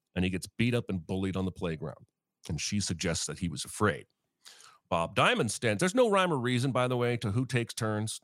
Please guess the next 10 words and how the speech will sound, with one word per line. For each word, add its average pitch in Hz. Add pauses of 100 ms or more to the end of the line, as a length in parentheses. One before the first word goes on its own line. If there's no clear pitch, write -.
who 113
goes 107
when. 95 (340)
Um, 92 (220)
um, 98 (1080)
and 120
that's 139
okay 110
with 87
me. 82